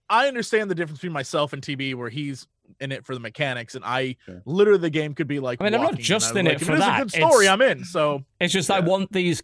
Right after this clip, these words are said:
Speaker 3: these interesting characters to be more front and center and to be more directly involved in the gameplay, which they're not. You know, they're all stuck in a boat somewhere, and it's like, "You go off and do this."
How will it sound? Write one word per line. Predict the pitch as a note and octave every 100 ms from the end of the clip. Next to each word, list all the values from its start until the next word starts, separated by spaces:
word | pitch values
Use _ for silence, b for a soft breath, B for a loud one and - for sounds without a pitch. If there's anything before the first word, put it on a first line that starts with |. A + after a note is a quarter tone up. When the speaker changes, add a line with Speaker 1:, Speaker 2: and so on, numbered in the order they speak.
| -
Speaker 3:
these | D#3 E3 -
interesting | E3+ F3 F3 - E3
characters | D3 D3+ D3 - C#3 A#2+
to | - D3+
be | B2+ C#3+
more | C#3 C#3
front | - C#3+ -
and |
center | - D#3 D#3
and | C#3 A2
to |
be | B2
more | B2 C3
directly | A#2+ B2+ B2+ C3+
involved | B2 A#2 A#2+ B2+ A#2+ -
in | F#3 F3+
the | D3
gameplay, | A2+ G2+ G#2+ D#2 D2 _ -
which | D3+ -
they're | D3
not. | E3 G3 F#3 - b b b -
You |
know, | D3 D3
they're | D3 F3
all | F#3+ F3+ E3+
stuck | - - F#3+
in | F3+
a |
boat | E3+ F3+ -
somewhere, | D#3 A#2 A2 G2+ A2+ b b -
and | D3+
it's | D3+
like, | D3+ C3 -
"You | B3
go | C#4 C4
off | B3
and | A3+
do | A3+ A3
this." | G3 C3 - -